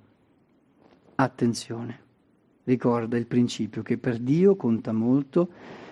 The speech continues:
quello che succede nel tuo cuore, tanto quanto quello che succede nel tuo corpo. E sentite Gesù cosa dice, il nostro maestro, ripeto.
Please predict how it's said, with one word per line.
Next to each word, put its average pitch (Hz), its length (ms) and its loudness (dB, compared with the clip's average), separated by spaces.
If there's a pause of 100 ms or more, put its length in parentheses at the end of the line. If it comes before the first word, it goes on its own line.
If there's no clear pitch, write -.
(160)
quello 131 160 6
che 123 140 0
succede 151 580 2
nel 113 240 4
tuo 160 220 2
cuore, 123 520 -2 (960)
tanto 127 340 4
quanto 151 380 6
quello 131 160 6
che 113 120 -2
succede 131 500 2
nel 117 160 4
tuo 123 160 2
corpo. 98 480 -8 (2250)
E 123 100 -10
sentite 139 380 8
Gesù 139 240 6
cosa 123 240 2
dice, 113 320 -2 (380)
il 117 140 -2
nostro 139 400 8
maestro, 117 520 2
ripeto. 110 400 -8